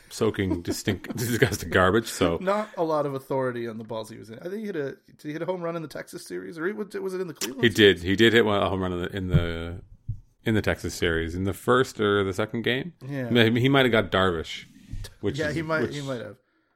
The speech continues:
Speaker 2: Which on that day, apparently everybody was.
Speaker 1: Uh, but he did, there's not much to say. I mean,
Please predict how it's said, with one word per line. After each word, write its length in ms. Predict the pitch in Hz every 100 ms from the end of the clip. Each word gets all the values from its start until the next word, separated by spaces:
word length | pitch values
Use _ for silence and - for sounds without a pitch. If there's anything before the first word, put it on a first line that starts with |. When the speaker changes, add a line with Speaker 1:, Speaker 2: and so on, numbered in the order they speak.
| _ -
Speaker 2:
Which 200 | 165 -
on 240 | 156 151
that 220 | 147 165
day, 140 | 139 120
apparently 360 | 123 131 143 165
everybody 360 | 165 104 98
was. 400 | - - 98 - _ - - - - _ -
Speaker 1:
Uh, 360 | 101 95 76 - _ _ _ _ _ _ _ _ _ _ _ _ _ _ _ _ _ _ _ _ -
but 160 | 135 120
he 100 | 127
did, 140 | 123
there's 160 | 120 113
not 140 | 107
much 260 | 107 107 -
to 80 | 101
say. 280 | 107 104
I 60 | 104
mean, 200 | 98